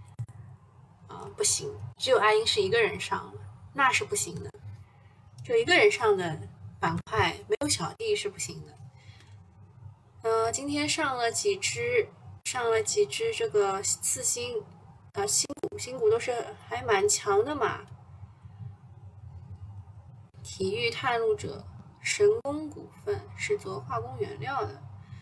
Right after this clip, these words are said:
爱比森啊，这是之前我们说的那个 mini L E D当中的创远、中潜啊，中潜是只这个，呃，那个叫什么来着？就专门套人的那个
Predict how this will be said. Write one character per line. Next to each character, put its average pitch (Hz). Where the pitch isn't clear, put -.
爱 311
比 233
森 -
啊， 202
这 202
是 240
之 294
前 247
我 233
们 208
说 233
的 226
那 226
个 202
mini 233
L 226
E 233
D 277
当 185
中 196
的 -
创 240
远、 202
中 -
潜 -
啊， -
中 254
潜 403
是 -
只 226
这 208
个， 180
呃， -
那 226
个 220
叫 220
什 -
么 185
来 208
着？ -
就 -
专 294
门 277
套 -
人 214
的 220
那 226
个 202